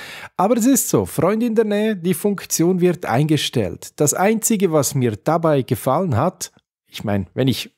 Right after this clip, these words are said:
Freunden sagen will, wo ich bin, dann teile ich das mit anderen Möglichkeiten, <laughs> sicherlich nicht über Facebook.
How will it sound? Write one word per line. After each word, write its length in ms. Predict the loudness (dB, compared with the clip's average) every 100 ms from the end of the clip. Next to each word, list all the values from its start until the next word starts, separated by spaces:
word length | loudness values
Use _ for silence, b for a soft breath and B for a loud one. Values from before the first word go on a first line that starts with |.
| -8
Freunden 400 | -2 -2 -2 -4
sagen 440 | -2 -2 -2 -2
will, 180 | 0 2
wo 100 | 0
ich 280 | -2 -4 -2
bin, 220 | -2 0
dann 280 | -2 -4 -4
teile 240 | -2 -2
ich 140 | -4
das 260 | -4 -4 -4
mit 220 | -6 -4
anderen 340 | -2 -2 0 0
Möglichkeiten, 580 | 2 0 0 -2 0 0
<laughs> 0 |
sicherlich 440 | 0 0 0 0
nicht 160 | -2 0
über 220 | 2 2
Facebook. 560 | 2 0 0 -4 -4